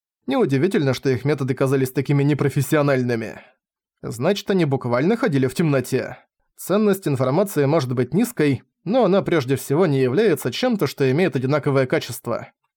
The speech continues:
Даже по-настоящему ценные куски информации, добываемые из патентных баз данных, были один на тысячу, возможно, именно поэтому шпионы выбрали такой план действий.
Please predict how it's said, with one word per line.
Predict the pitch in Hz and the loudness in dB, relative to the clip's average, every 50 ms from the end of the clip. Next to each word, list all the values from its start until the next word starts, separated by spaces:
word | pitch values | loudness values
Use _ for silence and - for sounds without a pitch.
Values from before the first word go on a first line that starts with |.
| _ _ _ - | _ _ _ -2
Даже | 123 160 208 254 | -2 0 0 0
по-настоящему | 254 277 262 247 233 - 151 156 190 202 196 - 214 175 135 | 0 0 0 -2 -2 0 2 2 2 2 2 0 0 0 -2
ценные | - - 147 170 170 156 147 135 | -2 0 0 2 2 2 0 0
куски | - 127 - - 143 | 0 -4 -2 0 -2
информации, | 135 120 - 123 113 113 151 220 208 - - - 160 151 143 131 - - _ | -2 0 -2 -2 -2 0 0 0 0 -2 -2 0 2 2 2 2 -2 -6 _
добываемые | 139 123 139 131 131 131 127 156 185 185 156 147 143 139 | -4 -2 -2 0 2 2 2 4 4 4 4 4 2 2
из | 135 - | 0 0
патентных | - 139 123 - 156 156 143 131 139 135 113 | -4 -4 0 0 0 0 0 0 -2 -2 0
баз | 117 135 127 117 | 0 -2 -2 -2
данных, | 120 123 170 202 180 156 151 139 - - _ _ _ _ _ _ - | 0 0 2 2 2 2 0 0 -2 -8 _ _ _ _ _ _ -8
были | 127 120 214 254 220 | -4 -2 0 2 2
один | 170 147 131 147 139 127 | 2 2 2 2 2 2
на | 120 113 | 0 0
тысячу, | - 233 - 190 - - - 156 143 131 - - _ _ _ _ | -2 -4 -4 -4 -6 -2 0 2 2 2 0 -6 _ _ _ _
возможно, | - 123 123 131 202 285 269 190 190 165 | -6 -4 -2 0 0 0 0 0 -2 -2
именно | - 214 208 190 151 135 | 0 0 0 2 2 0
поэтому | - 131 160 247 254 - 208 175 147 | 0 0 0 0 0 0 0 0 0
шпионы | - - - 139 175 185 151 127 | -2 -2 0 2 2 4 2 2
выбрали | 123 165 190 175 151 135 120 | 2 2 0 0 0 0 0
такой | - 113 - 156 196 233 | -2 -2 0 0 0 0
план | - 156 139 131 127 131 | 2 0 0 2 2 2
действий. | 123 143 135 123 - - - 123 - | 2 2 0 0 -2 -6 -6 -8 -8